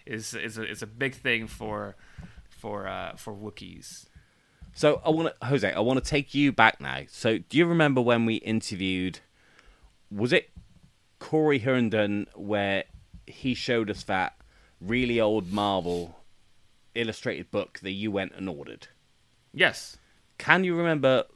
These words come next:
Speaker 2: whether that was number one or number two of that series?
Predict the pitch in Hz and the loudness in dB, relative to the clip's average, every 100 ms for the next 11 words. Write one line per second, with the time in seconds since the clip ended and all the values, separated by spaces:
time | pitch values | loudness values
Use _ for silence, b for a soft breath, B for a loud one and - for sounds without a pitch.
0 | _ - 117 110 110 - 110 92 113 110 | _ -6 -2 0 2 0 -2 -2 -2 0
1 | 104 95 131 185 - 127 127 123 113 - | 0 2 2 2 0 2 2 0 -2 -6
2 | - 123 82 76 82 - 85 65 - - | -4 -2 -2 -2 -6 -6 -8 -8 -12 -16
3 | - | -18